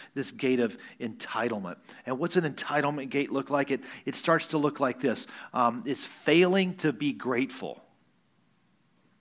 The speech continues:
How many of us heard that term entitled and thought, "Oh, that's not me"? But how many of you on a daily, uh, we, us, on a daily basis stop to thank God for all the things that are actually in our life, like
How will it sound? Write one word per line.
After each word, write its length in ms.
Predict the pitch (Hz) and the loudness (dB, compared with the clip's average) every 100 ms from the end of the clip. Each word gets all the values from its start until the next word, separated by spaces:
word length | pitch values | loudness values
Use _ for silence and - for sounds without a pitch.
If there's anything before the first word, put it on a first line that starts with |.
| - - - _ | -20 -20 -20 _
How 180 | - 139 | -6 -2
many 180 | 147 | 2
of 80 | 139 | 4
us 600 | 123 85 - - - - _ _ _ _ _ - | 4 2 -2 -10 -10 -14 _ _ _ _ _ -12
heard 280 | - 135 127 | -4 -2 -2
that 160 | 120 | -4
term 220 | - 123 107 | -6 -6 -8
entitled 440 | 101 113 117 98 | -6 -4 -4 -6
and 100 | 90 | -8
thought, 160 | 90 82 | -6 -6
"Oh, 140 | 82 | -6
that's 180 | 87 - | -8 -10
not 180 | 80 - | -12 -14
me"? 220 | 57 - _ _ _ _ _ _ - _ | -20 -20 _ _ _ _ _ _ -20 _
But 120 | - | -12
how 220 | - 131 | -6 -4
many 260 | 170 175 160 | -2 -2 -2
of 160 | 117 107 | -4 -6
you 420 | 120 110 73 - _ | -4 -4 -6 -12 _
on 140 | 104 107 | -10 -10
a 60 | |
daily, 420 | 95 110 117 127 107 | -8 -4 -2 -2 -2
uh, 160 | 123 - | -4 -2
we, 220 | 131 113 | -2 -2
us, 380 | - - - - | -4 -8 -10 -10
on 100 | 98 | -8
a 60 | 110 | -6
daily 360 | 117 135 147 131 | -2 0 0 0
basis 520 | 120 113 - 95 - - - - | -4 -4 -6 -10 -12 -14 -18 -12
stop 440 | - 135 131 - | -4 2 2 0
to 80 | 127 | -8
thank 380 | - 123 120 117 | -4 -4 -4 -4
God 320 | 95 90 95 | -4 -4 -6
for 160 | 104 | -10
all 200 | - 120 | -6 -4
the 80 | 139 | -4
things 300 | 135 123 123 | -4 -6 -6
that 100 | 104 | -6
are 80 | 87 | -4
actually 480 | 104 110 - 110 107 | -4 -4 -4 -4 -4
in 100 | 98 | -6
our 140 | 92 | -6
life, 340 | 98 92 92 101 | -4 -4 -6 -4
like 300 | 98 95 | -4 -6